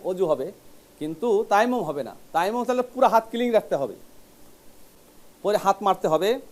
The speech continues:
হাত আস-, আকপিস করবে, মারার পরে মাটিতে মারবে, পায়ে না, মাটিতে মারবে, মাটিতে হাত মেরে আকপিস করতে হবে, অর্থাৎ মাটিতে মারবে। কোথায়? মাটিতে ধুল লাগে। এরপরে হাতে কিছু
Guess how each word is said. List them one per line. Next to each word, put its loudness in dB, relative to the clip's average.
হাত -2
আস-, -4
আকপিস -8
করবে, -6
মারার -4
পরে -2
মাটিতে 2
মারবে, 0
পায়ে 2
না, 0
মাটিতে -2
মারবে, -6
মাটিতে 0
হাত 0
মেরে 0
আকপিস -4
করতে -10
হবে, -12
অর্থাৎ -2
মাটিতে -4
মারবে। -4
কোথায়? 2
মাটিতে -4
ধুল -6
লাগে। -4
এরপরে -2
হাতে -2
কিছু -6